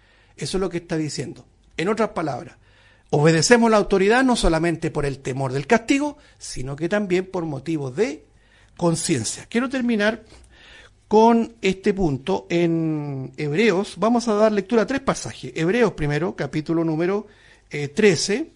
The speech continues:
Hebreos capítulo trece. Hebreos capítulo número trece, versículo dieciocho, dice así: "Orad por nosotros, pues confiamos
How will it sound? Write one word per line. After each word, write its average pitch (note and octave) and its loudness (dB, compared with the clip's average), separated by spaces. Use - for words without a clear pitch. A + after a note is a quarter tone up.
Hebreos D#3 -2
capítulo D3 -4
trece. E3 -4
Hebreos G3+ -2
capítulo G#3 0
número G3+ 6
trece, G#3+ 4
versículo F#3 4
dieciocho, F3 4
dice F3 4
así: A3+ 4
"Orad F#3 4
por G3 4
nosotros, G#3+ 4
pues F3+ 2
confiamos G3+ 4